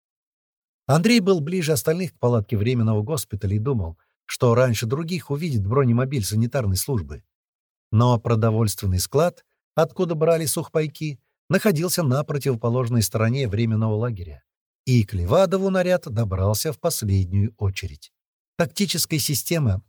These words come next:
определила приближающийся автомобиль идентифицированным объектом номер три девять дробь двенадцать.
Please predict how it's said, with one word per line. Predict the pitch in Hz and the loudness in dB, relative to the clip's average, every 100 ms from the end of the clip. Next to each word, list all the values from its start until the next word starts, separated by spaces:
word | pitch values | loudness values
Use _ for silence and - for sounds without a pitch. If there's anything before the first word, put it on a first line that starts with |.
| - | -2
определила | 123 131 123 139 160 156 117 | 0 0 0 0 0 0 0
приближающийся | 135 127 135 127 143 123 120 107 113 | 0 -2 -2 0 0 0 -2 -2 -2
автомобиль | - 117 120 160 160 98 _ _ _ - | 0 0 0 -2 -6 -8 _ _ _ -6
идентифицированным | 180 202 185 196 208 - 131 139 156 170 | 0 2 2 -2 -2 0 0 0 0 -2
объектом | 165 107 110 - 160 165 | 0 2 2 2 0 0
номер | 127 110 110 127 147 - _ | 0 4 4 2 -2 -6 _
три | 110 110 123 143 | 2 2 2 -2
девять | 120 95 117 117 127 - - | -4 2 4 4 0 -4 -4
дробь | 117 113 117 - | 0 2 2 0
двенадцать. | 107 107 113 117 - 98 - | -2 2 2 2 -2 -8 -12